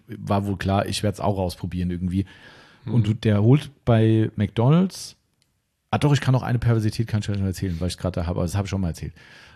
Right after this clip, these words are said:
Speaker 1: Ähm, aber hab ich auch nur nachgemacht.
Speaker 2: <laughs>
Speaker 1: Ähm, aber, äh, den zuerst. Der hat bei McDonald's Burger geholt, Chicken Nuggets geholt. Was hat er noch geholt? Ich glaub, diese, zu den Chicken Nuggets, diese
Speaker 2: Mhm.
Speaker 1: Soßen halt dabei.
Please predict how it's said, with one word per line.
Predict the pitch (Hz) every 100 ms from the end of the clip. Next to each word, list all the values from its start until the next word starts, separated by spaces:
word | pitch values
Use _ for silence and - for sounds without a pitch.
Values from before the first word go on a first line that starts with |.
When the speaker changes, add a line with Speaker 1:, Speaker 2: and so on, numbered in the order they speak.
| -
Speaker 1:
Ähm, | - 92 90 90 _ _ - _ _ -
aber | 92
hab | 90
ich | 92
auch | 98
nur | 98
nachgemacht. | 87 - 73 - - -
Speaker 2:
<laughs> | 117 92
Speaker 1:
Ähm, | 90 87 - _ _ -
aber, | 101 104 -
äh, | 104 101 - 104
den | 110 110
zuerst. | - 98 90 - -
Der | 95
hat | 101
bei | 123
McDonald's | 107 90 110 156 170
Burger | - - 98 147 151
geholt, | 170 160 208 - _ _ - _ _ _ _ _
Chicken | - 127 - 147
Nuggets | 160 170 -
geholt. | 160 156 185 214 - _ _ _ _ _ _ _ _
Was | -
hat | 104
er | 98
noch | 131
geholt? | - 151 160 - _ _ _ _ _ _ _ _ _ -
Ich | 104
glaub, | - -
diese, | 101 104 98
zu | -
den | 117
Chicken | - 147
Nuggets, | 156 135
diese | 123 95 123
Speaker 2:
Mhm. | 113
Speaker 1:
Soßen | - 175
halt | 160
dabei. | 165 170